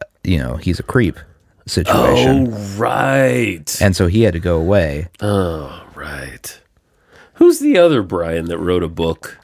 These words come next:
Speaker 2: that my wife borrowed from you? Uh,
Speaker 1: Book that your wife borrowed
Speaker 2: a
Speaker 1: from you?
Speaker 2: comedian. He's a clean comedian. Um, mostly clean anyway.
Speaker 1: Oh,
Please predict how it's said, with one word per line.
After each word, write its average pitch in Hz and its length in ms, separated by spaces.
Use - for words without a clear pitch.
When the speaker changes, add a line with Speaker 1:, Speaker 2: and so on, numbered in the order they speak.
Speaker 2:
that 87 420
my 95 200
wife 92 420
borrowed 78 380
from 80 200
you? 73 300
Uh, 82 540
Speaker 1:
Book 143 380
that 87 200
your - 220
wife 98 480
borrowed - 220
Speaker 2:
a - 40
Speaker 1:
from 110 160
you? 104 60
Speaker 2:
comedian. 87 500
He's 117 220
a 104 40
clean 117 340
comedian. 80 680
Um, 85 840
mostly 113 380
clean 80 240
anyway. 73 500
Speaker 1:
Oh, 151 560